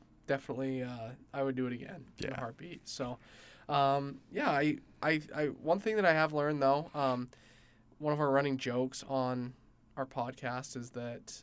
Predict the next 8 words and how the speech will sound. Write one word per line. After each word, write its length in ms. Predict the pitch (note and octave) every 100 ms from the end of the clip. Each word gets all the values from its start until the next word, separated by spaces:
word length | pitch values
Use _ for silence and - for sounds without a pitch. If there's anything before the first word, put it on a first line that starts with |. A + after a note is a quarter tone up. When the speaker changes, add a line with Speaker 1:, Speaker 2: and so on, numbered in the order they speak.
| -
Speaker 1:
um, 480 | D3 B2 B2 B2 C3 - _ _ _
like, 120 | - -
once 280 | C3+ C#3 D3
you 80 | F3
have 80 | F3+
a 40 |
kid, 300 | C#3 - B2
like, 180 | C3+ G3